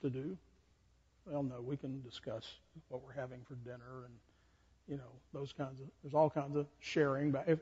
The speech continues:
if both people, though, are doing this, that's the goal, right? Is deferring,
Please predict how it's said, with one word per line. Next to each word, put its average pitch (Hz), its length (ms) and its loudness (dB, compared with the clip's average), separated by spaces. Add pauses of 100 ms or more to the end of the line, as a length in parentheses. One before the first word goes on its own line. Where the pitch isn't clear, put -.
if 160 100 2
both 202 380 12
people, 196 320 10
though, 135 400 8 (320)
are 147 80 2
doing 151 460 12
this, - 520 -2 (1700)
that's 156 280 6
the 147 140 4
goal, 139 320 8
right? 123 320 0 (1040)
Is 139 120 2
deferring, 143 760 4